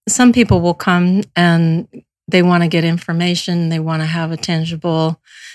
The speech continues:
experience. They wanna know how to get to a deeper state of connection. And with those people, I'll do a workshop or I'll do something. And then there's a whole other segment of the population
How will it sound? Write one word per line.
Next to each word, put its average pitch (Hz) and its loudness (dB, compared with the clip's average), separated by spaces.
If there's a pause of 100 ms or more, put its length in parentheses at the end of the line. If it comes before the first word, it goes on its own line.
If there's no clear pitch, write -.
(120)
experience. 185 0
They 170 -2
wanna 175 0
know 165 -2
how 165 -2
to 170 -2 (520)
get 170 2
to - -4
a 165 0
deeper 160 -4
state 156 0
of 160 -8
connection. 214 -4 (1000)
And 175 2
with 175 -2
those 196 2
people, 190 -2
I'll 165 2
do 165 -6
a - -6
workshop 160 -4
or 165 -2
I'll 156 -2
do 175 -6
something. 160 -6 (180)
And 185 0
then 214 2
there's 240 0
a 226 -4
whole - -2
other 269 0
segment 208 0
of 175 -2
the 165 -4
population 175 -4